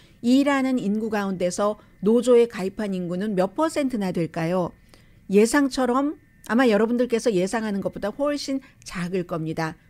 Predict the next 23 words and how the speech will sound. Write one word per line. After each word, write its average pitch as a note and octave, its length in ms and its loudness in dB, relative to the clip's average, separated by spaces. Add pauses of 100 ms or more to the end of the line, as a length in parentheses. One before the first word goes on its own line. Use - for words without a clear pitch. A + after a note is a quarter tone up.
(120)
구 D4+ 240 0
퍼센트입니다. F3+ 1000 0 (360)
그런데 C#4 380 4
바이든 A3 440 0
행정부는 B3+ 720 0 (260)
노조, G#3+ 480 4
민주당이기 A3 720 0
때문에 G3 360 -4
노조를 G3+ 600 2 (220)
지지하는 G#3 640 0 (200)
그런 B3+ 360 4
그 G#3+ 100 0
행정부인데, G#3 960 -2 (200)
어쨌든 D4 640 0 (320)
이 B3 200 4
노조 A#3+ 480 6
측과 C4 640 0
회사 D4 360 -4
측이 B3 300 -2
협상을 C4+ 560 -2
하도록 C4 540 2 (260)
행정부에서 C4+ 880 2 (160)
이러이러한 A#3 800 4